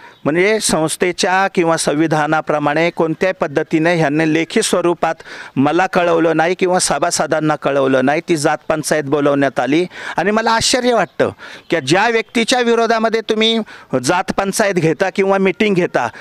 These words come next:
तर त्या व्यक्तीला तुम्ही तिथे बोलावलं पाहिजे. यांनी लोकांच्या मागणीनुसार आणि लोकांच्या म्हणण्यानुसार त्याच्यानंतर मला फोन करून सांगितलं का मीटिंग आहे, तुम्ही मीटिंगला या.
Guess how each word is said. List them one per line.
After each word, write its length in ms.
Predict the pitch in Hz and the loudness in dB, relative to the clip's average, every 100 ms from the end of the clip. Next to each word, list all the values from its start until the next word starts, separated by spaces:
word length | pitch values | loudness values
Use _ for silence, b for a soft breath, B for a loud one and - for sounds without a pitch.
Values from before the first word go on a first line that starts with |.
| B - | B -4
तर 60 | - - | -4 -2
त्या 160 | 240 | -2
व्यक्तीला 440 | 247 247 - 247 247 | 0 -2 -2 0 0
तुम्ही 260 | 254 240 233 | 0 -2 -2
तिथे 200 | 226 254 | -2 0
बोलावलं 400 | 214 226 233 226 | 0 0 0 0
पाहिजे. 380 | 220 196 190 190 - B B B - | 0 0 0 -4 -8 B B B -10
यांनी 640 | 127 147 170 190 220 240 247 B B | -2 0 2 2 2 0 -2 B B
लोकांच्या 920 | 139 175 196 233 220 220 - 233 240 233 | 0 2 0 0 -2 -2 0 0 2 2
मागणीनुसार 840 | 196 190 208 220 214 190 220 180 | 2 2 0 0 0 0 -2 -2
आणि 360 | - 156 180 | -2 0 0
लोकांच्या 560 | 185 185 214 202 196 226 | 0 -2 -2 -2 -2 0
म्हणण्यानुसार 800 | 208 165 170 190 196 170 202 190 - B B _ 214 | 0 0 0 0 0 0 -2 -2 -4 B B _ -2
त्याच्यानंतर 720 | 202 - 247 226 226 - 240 | 0 0 0 0 0 -2 0
मला 240 | 226 214 196 | 0 0 0
फोन 200 | 190 185 | 0 0
करून 300 | 190 185 196 | 0 0 0
सांगितलं 560 | 185 170 160 170 180 180 | 0 0 2 0 2 0
का 180 | 190 175 | 0 2
मीटिंग 440 | 170 160 190 180 | 2 2 0 2
आहे, 280 | 160 156 180 | 2 2 0
तुम्ही 280 | - 165 160 | 0 0 2
मीटिंगला 480 | 151 160 143 143 | 0 0 0 2
या. 200 | 135 117 | 2 0